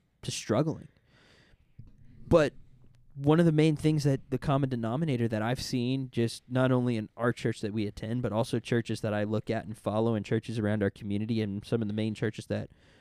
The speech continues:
are very, um, present on social media, is their message shifted away from hope.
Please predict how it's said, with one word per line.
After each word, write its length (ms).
are 320
very, 420
um, 480
present 400
on 140
social 320
media, 300
is 180
their 240
message 760
shifted 440
away 280
from 520
hope. 380